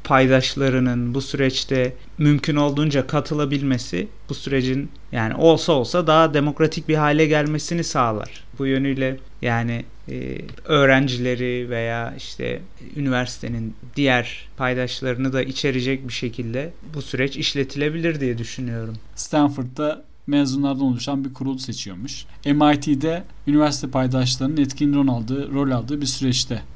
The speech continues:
Speaker 2: ve büyük kısmı mezunların oluşturduğu M I T Corporation tarafından seçiliyormuş. Harvard'da yine mezunlar tarafından öneriyle, komite tarafından, öneriyle belirlenen bir komite tarafından rektör seçiliyormuş. Avrupa'da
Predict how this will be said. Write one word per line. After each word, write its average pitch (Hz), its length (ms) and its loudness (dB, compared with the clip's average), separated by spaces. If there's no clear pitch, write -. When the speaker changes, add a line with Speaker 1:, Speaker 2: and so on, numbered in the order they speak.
Speaker 2:
ve 139 280 0
büyük 143 200 4
kısmı - 260 0
mezunların 131 520 6
oluşturduğu 120 640 -2
M 127 140 6
I 123 40 2
T 127 100 -6
Corporation 123 560 -2
tarafından 104 380 -10
seçiliyormuş. - 640 -10
Harvard'da 131 520 2
yine 127 200 6
mezunlar 120 520 2
tarafından 101 480 -6
öneriyle, 117 560 -2
komite 131 360 2
tarafından, 107 600 -4
öneriyle 127 460 6
belirlenen 117 320 0
bir 147 120 2
komite 127 300 2
tarafından 127 420 0
rektör 117 260 -4
seçiliyormuş. - 680 -8
Avrupa'da 151 640 2